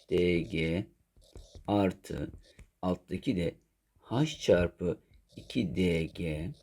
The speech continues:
Buradan üç H D G gelir. Şimdi bunu karıştıralım. Bu önceki hali. Ö-, ilk. Şöyle içerisine yazıyorum ilk. Karıştığı zaman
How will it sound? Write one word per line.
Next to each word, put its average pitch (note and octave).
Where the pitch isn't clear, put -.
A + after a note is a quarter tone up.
Buradan A2+
üç E3
H -
D F#2+
G E2
gelir. -
Şimdi -
bunu G3
karıştıralım. E2
Bu A#2
önceki G2
hali. C#2+
Ö-, G2
ilk. -
Şöyle -
içerisine -
yazıyorum -
ilk. -
Karıştığı E3
zaman G2